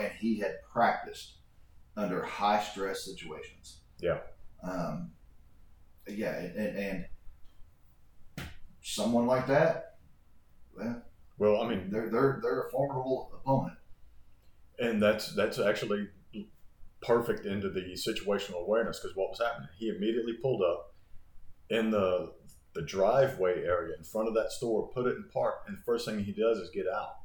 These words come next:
Speaker 2: I mean, he just puts it in park right there without parking his vehicle, gets out and, and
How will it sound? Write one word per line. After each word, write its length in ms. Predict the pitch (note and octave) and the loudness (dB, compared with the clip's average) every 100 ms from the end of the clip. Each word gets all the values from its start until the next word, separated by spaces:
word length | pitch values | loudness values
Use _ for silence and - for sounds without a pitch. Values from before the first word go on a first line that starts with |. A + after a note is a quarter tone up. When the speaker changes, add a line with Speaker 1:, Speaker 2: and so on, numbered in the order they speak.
| - - - - - - - - - - - - - | -14 -14 -20 -20 -20 -20 -20 -20 -20 -20 -20 -20 -8
Speaker 2:
I 100 | G#2 | -4
mean, 120 | F2+ | -2
he 120 | E2+ G#2+ | -2 -2
just 220 | F#2 - | -4 0
puts 200 | - - | 0 0
it 80 | - | -4
in 100 | - | 0
park 240 | G#2 G#2 - | 2 2 2
right 260 | F#2 B2 - | 2 2 2
there 200 | F#2+ F#2+ | 0 0
without 360 | F2+ F#2+ - | 0 -2 -2
parking 360 | - G#2+ G#2+ G#2+ | 0 2 2 -4
his 100 | G2+ | -6
vehicle, 360 | G2 E2+ E2 D#2+ | -6 -6 -6 -4
gets 240 | F#2 G2 | -2 -2
out 200 | F#2 F2 - | 0 0 -2
and, 120 | E2+ D#2+ - F#2 | -8 -14 -12 -8
and 200 | D#2+ D#2 | -6 -8